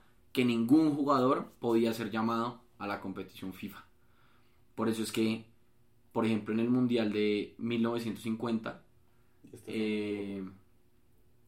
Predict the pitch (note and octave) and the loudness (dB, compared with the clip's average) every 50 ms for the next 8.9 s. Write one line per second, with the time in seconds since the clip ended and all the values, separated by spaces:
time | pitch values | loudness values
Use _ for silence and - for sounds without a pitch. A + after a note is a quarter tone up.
0 | _ _ - G#2+ G2+ - - - - _ _ _ - A2 G2+ F2 F2 - - _ | _ _ -14 -12 -12 -14 -18 -20 -20 _ _ _ -4 -4 -4 -4 -8 -12 -20 _
1 | _ _ _ - G2 G2 F#2+ F#2+ G2 G2 G2 G2 - G2 G2 F#2+ F#2+ - G#2 G2+ | _ _ _ -12 -8 -8 -6 -6 -4 -6 -6 -6 -6 -6 -6 -6 -6 -6 -6 -6
2 | G2+ - - G2 F#2 G2 G2 G2 G#2 G2+ G#2 A#2+ C3 - - A#2 A2 G#2 G2+ G2 | -6 -6 -8 -8 -8 -6 -6 -6 -6 -6 -6 -6 -8 -6 -4 -2 -2 -2 -2 -2
3 | F#2+ G2 G#2+ G2 - G2+ F#2 - G2+ - G2 F#2+ - - - - - - - - | -4 -6 -6 -6 -6 -6 -8 -6 -8 -8 -8 -10 -10 -12 -16 -16 -18 -20 -20 -20
4 | - - - - _ _ - - - F#2+ G2+ A2+ A2+ A2 G#2+ G#2+ G#2+ G#2 F#2 F#2+ | -20 -20 -20 -20 _ _ -14 -12 -8 -6 -4 -2 -2 -2 -2 -4 -4 -4 -4 -4
5 | F#2 G#2 G#2 G2+ F#2+ F#2+ F#2 F#2 F#2+ - - _ _ _ _ _ _ - C3 C3 | -6 -6 -8 -8 -8 -10 -10 -10 -14 -16 -20 _ _ _ _ _ _ -2 0 0
6 | - C#3 C3+ C3 B2+ C3+ D3+ D3 C#3 C3+ C#3 C#3 - - - C3+ B2 A#2+ A#2 - | 2 2 2 2 2 2 2 2 2 2 0 0 -2 -2 -2 0 0 0 0 2
7 | C3 A#2+ A2 - - - - - - A#2+ B2 C#3 C#3 B2+ B2 A#2+ A#2 A#2 - D3 | 0 0 0 0 -4 -12 -20 -20 -18 -2 2 4 4 6 6 4 2 2 0 0
8 | C#3 C3 C3 C3+ C3 C3+ C3 B2+ C#3 C#3 C3 - - D3+ D3+ - - | 2 2 2 0 0 -2 -2 -2 -2 -2 -2 -2 -2 -6 -6 -6 -10